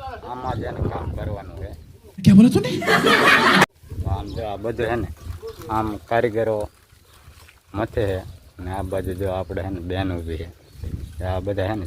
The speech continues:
Speaker 1: છોકરા જ એટલા આવી ગયા છે ને કે એમ થાય કે આજ બધું કામ કરી નાખીએ, એટલા છોકરા આવી ગયા છે. જો આ બાજુ છે ને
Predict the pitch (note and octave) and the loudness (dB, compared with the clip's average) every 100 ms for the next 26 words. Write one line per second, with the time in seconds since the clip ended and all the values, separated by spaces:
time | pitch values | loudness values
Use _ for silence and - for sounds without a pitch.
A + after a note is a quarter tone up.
0 | - - C3+ C3 C3 A#2 B2 B2+ B2 B2+ | -10 -4 -4 0 0 2 0 0 0 0
1 | A#2+ B2+ B2+ A2 G#2 G2+ F#2+ - - - | -2 -4 -4 -6 -6 -6 -6 -14 -20 -20
2 | - - - - A#2 A2+ A2+ G2+ A#2+ B2 | -20 -20 -20 -8 -4 -2 -2 2 2 2
3 | A2+ A#2+ A#2+ A#2 A2 F#2 G2+ G2 F2 - | 0 0 0 0 -2 -2 -4 -2 -4 -6
4 | G#2 - - - A#2+ A#2+ G#2 - C3 B2 | -10 -10 -16 -10 -6 -6 -8 -12 -14 -10
5 | G2+ F2+ E2 F2+ E2+ A2+ - - - - | -10 -8 -12 -14 -14 -14 -18 -20 -20 -20
6 | - - - - F#2 F#2+ G2 G#2 A2 A2 | -20 -20 -20 -14 -8 -4 -2 -2 -2 -2
7 | G#2 A#2 | -4 -4